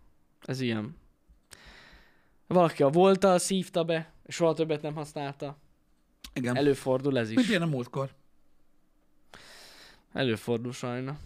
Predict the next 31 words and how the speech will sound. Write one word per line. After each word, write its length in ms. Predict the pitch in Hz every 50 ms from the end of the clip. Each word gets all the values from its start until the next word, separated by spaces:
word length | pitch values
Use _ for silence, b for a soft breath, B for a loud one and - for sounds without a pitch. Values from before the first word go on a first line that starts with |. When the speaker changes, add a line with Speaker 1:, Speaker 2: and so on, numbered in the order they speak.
| - -
Speaker 2:
Pedig 320 | - 180 190 208 196 - -
a 80 | 143 143
Voltnak 320 | 160 175 180 151 196 180
híresen 400 | - - 208 170 147 - - 139
jó 120 | 123 123
az 100 | 120 117
ügyfélszolgálata. 840 | 127 123 - - 123 113 - 127 117 113 113 113 110 104 - 120 117 - _ _ _ _ _ _ - - - - - _ _ _ _ _ - _ _ _ _ _ _ B B B B B B B B B B -
Speaker 1:
Igen. 280 | - 190 - - - B B B B B B B B B B B B B B B _ _ _ _ _ _ _ _ _ -
Speaker 2:
Csak 120 | - 170
amikor 200 | 175 190 202 185 -
egy 80 | 220
ügyfélszolgálat 680 | 233 233 - - 175 156 - - 160 151 151 151 151 147
megkérdezi, 540 | 185 190 160 - - 151 135 139 123 123 147
hogy 180 | 139 131 120 - _ _
"Hello, 320 | - - 190 226 233 208 156
szia, 320 | - - 170 151 143 -
akkor 240 | - 151 - - 160 -
ez 180 | - 160 165 170
a 60 | 190
megoldás 460 | 180 190 196 214 190 180 165 135 -
megfelel 440 | - 143 135 - - 175 175 175 175
neked?" 360 | 180 151 - 131 110 101 - _
Te 120 | - 147
pedig 200 | - 156 151 147
beírod 320 | 131 156 190 190 160 127 127
azt, 160 | 151 160 -
hogy 180 | - 135 117 - _ _ _
"Nem, 420 | - 120 131 135 131 131 156 143 - _ _
nem 200 | - 131 123 110
felel 280 | - - 104 98 98
meg." 220 | 98 98 98 95